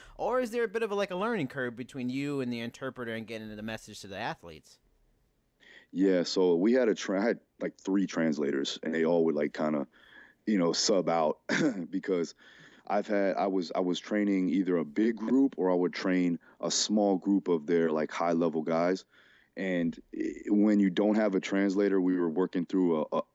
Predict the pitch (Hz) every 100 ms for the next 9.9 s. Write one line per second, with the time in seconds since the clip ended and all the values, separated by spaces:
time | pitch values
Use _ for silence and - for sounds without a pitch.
0 | 78 73 - 90 101 98 110 110 - -
1 | - _ _ _ - 90 85 76 - 82
2 | 87 85 78 92 82 85 82 78 82 87
3 | 82 80 - 90 95 90 107 98 85 87
4 | 80 - 78 78 76 87 87 87 85 78
5 | 80 78 - 80 76 76 76 73 78 85
6 | 82 76 - 139 - 139 - 123 - 110
7 | 107 - - - 120 113 120 123 117 135
8 | 120 110 104 101 110 113 98 104 101 95
9 | 104 104 98 95 92 - 92 92 85